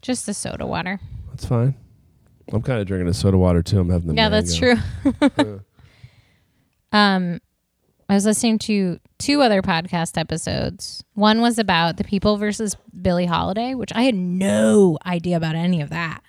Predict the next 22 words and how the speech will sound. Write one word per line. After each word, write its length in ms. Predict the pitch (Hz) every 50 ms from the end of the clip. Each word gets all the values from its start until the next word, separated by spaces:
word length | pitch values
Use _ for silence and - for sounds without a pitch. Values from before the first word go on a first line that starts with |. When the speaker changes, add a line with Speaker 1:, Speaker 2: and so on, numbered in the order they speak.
| - _ _
Speaker 1:
And 140 | - 175 170
what 140 | 180 208 226
a 80 | 220 180
tragic 520 | - - 190 170 170 175 - 165 - -
story 280 | - - 180 165 165 -
that 220 | - 156 175 -
was. 320 | - - - 165 - - -
I 40 | -
mean, 180 | 202 214 214
like, 160 | 214 196 175 - -
Speaker 2:
She's 240 | - - 139 123
a 80 | 120 98
Speaker 1:
she 80 | 107 113
Speaker 2:
great 80 | 262
Speaker 1:
was 180 | 269 294 277 254
effectively 680 | 240 208 - - 208 202 - - 226 202 190 202 190 180
killed 440 | - - 196 185 185 185 196 196 -
by 200 | 190 185 180 180
the 440 | 180 180 175 175 175 170 165 - - _ _ _ _ _ _ _ _ _ _ _ _ -
government, 420 | 180 180 185 202 202 170 - - - _ _ _ _ - -
kind 200 | - 151 110 - -
of. 180 | - - -